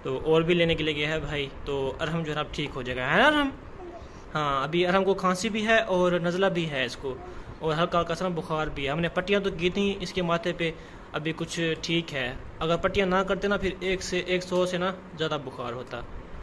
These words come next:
तो अभी हम पट्टियाँ करके आए थे जब आए थे। अभी जी फालसे का मौसम है, तो यहाँ पे फालसे वाला जूस वाला खा था, मैंने कहा, "चलें जूस पी लेते हैं ठंडा सा", लेकिन अरहम को जूस रोका है, है ना अरहम? आप नहीं पियोगे, आपको डॉक्टर ने रोका है कि जूस इसको, इसको नहीं देना ठंडा,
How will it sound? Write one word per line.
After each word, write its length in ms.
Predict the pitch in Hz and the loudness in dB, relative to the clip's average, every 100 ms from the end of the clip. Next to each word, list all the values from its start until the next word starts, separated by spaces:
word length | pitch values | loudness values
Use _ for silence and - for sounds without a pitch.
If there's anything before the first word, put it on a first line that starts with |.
| - - - | -14 -12 -6
तो 80 | 156 | -2
अभी 120 | 165 | 0
हम 120 | 160 | 0
पट्टियाँ 280 | 151 165 160 | -2 -2 -2
करके 300 | 170 160 151 | -2 -2 -2
आए 140 | 120 | -2
थे 100 | 123 | -4
जब 220 | 131 123 | -6 -4
आए 160 | 120 120 | -4 -6
थे। 160 | 131 120 - 170 180 - | -8 -10 -12 -12 -10 -4
अभी 160 | 196 208 | 2 6
जी 120 | 233 | 8
फालसे 400 | - 202 202 226 | 8 8 8 6
का 100 | 226 | 4
मौसम 400 | 196 185 208 208 | 4 2 2 2
है, 180 | 202 202 | 4 4
तो 560 | 202 196 185 185 180 | 4 4 6 6 4
यहाँ 200 | 175 185 | 4 2
पे 100 | 185 | 2
फालसे 340 | 196 180 180 202 | 4 4 6 6
वाला 200 | 190 180 | 8 8
जूस 220 | 175 180 | 6 6
वाला 140 | 202 | 6
खा 220 | 180 170 170 | 6 6 8
था, 100 | 180 | 6
मैंने 160 | 175 | 4
कहा, 100 | 170 | 4
"चलें 160 | 165 170 | 4 4
जूस 220 | 165 190 | 6 6
पी 140 | - | 4
लेते 240 | 147 143 139 | 2 2 2
हैं 220 | 139 127 - - - - | 2 0 -4 -8 -8 2
ठंडा 200 | 175 160 | 6 6
सा", 220 | 156 131 - - - | 6 2 0 -4 6
लेकिन 240 | 180 190 202 | 8 8 8
अरहम 300 | 208 220 220 | 10 10 12
को 140 | 214 | 10
जूस 280 | 185 196 196 | 12 10 10
रोका 240 | 185 185 | 8 10
है, 220 | 160 156 160 | 8 8 8
है 60 | |
ना 100 | 269 | 10
अरहम? 220 | 302 247 | 10 10
आप 200 | 214 196 | 10 10
नहीं 140 | 196 233 | 10 8
पियोगे, 440 | 202 170 151 147 - - - - - - - - - | 10 8 8 6 2 -6 -10 -10 -10 -10 -10 -6 6
आपको 240 | 202 196 | 8 10
डॉक्टर 240 | 214 214 208 | 10 8 8
ने 100 | 202 | 10
रोका 300 | 185 185 180 | 10 10 8
है 80 | 160 | 8
कि 120 | 170 | 8
जूस 240 | 185 190 | 8 8
इसको, 200 | 190 185 | 6 4
इसको 340 | 180 196 - 175 | 4 2 4 6
नहीं 140 | 175 | 6
देना 160 | 165 151 | 6 4
ठंडा, 340 | 151 147 131 | 4 4 2